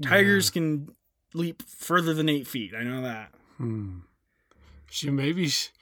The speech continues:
Speaker 2: she learned to have respect for him, you know, 'cause she knew he's been hunting him.
Speaker 1: She maybe was like, "This is my time. Take me."
Speaker 2: Oh.
Speaker 1: Like, I don't know.
Speaker 2: Yeah,
Speaker 1: But
Speaker 2: could
Speaker 1: that's,
Speaker 2: be.
Speaker 1: when I read it, I did get a little bit of that feeling. I don't know why. It just
Speaker 2: That's
Speaker 1: felt like that.
Speaker 2: interesting.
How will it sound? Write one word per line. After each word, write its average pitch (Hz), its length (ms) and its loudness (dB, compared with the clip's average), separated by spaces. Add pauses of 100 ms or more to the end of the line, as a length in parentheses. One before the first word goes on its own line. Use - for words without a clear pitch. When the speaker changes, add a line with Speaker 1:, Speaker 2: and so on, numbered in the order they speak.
(220)
Speaker 2:
she - 200 -4
learned 151 280 2
to 127 60 -4
have 127 180 -2
respect 160 440 0
for 123 280 -4
him, 113 100 -4
you 117 100 -2
know, 143 280 -6 (100)
'cause 120 140 -12
she 127 140 -6
knew 123 160 -2
he's 131 140 -2
been 127 140 -4
hunting 123 400 -4
him. 104 240 -4 (220)
Speaker 1:
She 175 160 2
maybe 180 160 6
was 165 120 2
like, 143 360 0
"This 156 180 0
is 175 140 -2
my 175 160 2
time. 123 500 -4 (1120)
Take 110 240 -4
me." 123 160 -2 (140)
Speaker 2:
Oh. 113 40 -4
Speaker 1:
Like, 110 240 -6 (320)
I 180 120 0
don't 214 100 4
know. 226 100 4
Speaker 2:
Yeah, 160 160 0 (120)
Speaker 1:
But 202 80 4
Speaker 2:
could - 80 4
Speaker 1:
that's, 143 240 6
Speaker 2:
be. 165 180 0
Speaker 1:
when 190 100 6
I 208 100 6
read 202 200 6
it, 180 100 4
I 165 100 4
did 190 240 2
get 196 260 2
a 170 40 2
little 185 220 4
bit 175 100 2
of 170 80 4
that 147 160 0
feeling. 117 580 -4 (920)
I 165 60 -4
don't 165 100 0
know 175 120 2
why. 139 160 0
It 117 120 -2
just 131 200 -4
Speaker 2:
That's 139 160 -2
Speaker 1:
felt 131 100 0
like 139 100 -2
that. - 80 -6
Speaker 2:
interesting. 107 520 -6